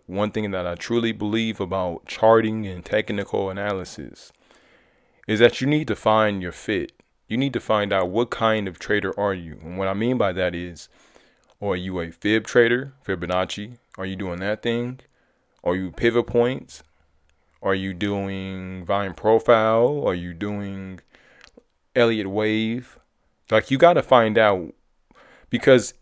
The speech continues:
in my opinion, in, in, in, in, in doing trading, you gotta have a objective view, as, as, as, as close of a, of a objective view as you can get.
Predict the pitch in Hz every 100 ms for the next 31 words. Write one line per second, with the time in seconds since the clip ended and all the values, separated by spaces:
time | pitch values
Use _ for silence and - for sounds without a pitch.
0 | - 113 131 170 160 135 127 117 - 104
1 | 104 104 95 98 101 98 98 107 95 113
2 | 107 101 - 117 120 127 139 _ _ _
3 | _ _ _ _ _ _ _ - - _
4 | _ _ _ _ 127 143 131 170 175 143
5 | - 123 123 117 104 98 95 - - _
6 | _ _ _ _ _ - 113 110 110 104
7 | 101 98 92 82 - 120 117 - 104 95
8 | 87 - _ _ _ - 90 101 98 76
9 | - _ _ _ _ _ _ _ _ _
10 | _ _ _ 104 98 - 98 92 107 101
11 | 104 101 - - 131 143 131 101 107 104
12 | 98 - 98 98 95 101 87 110 107 101
13 | 90 98 92 - 98 95 90 104 95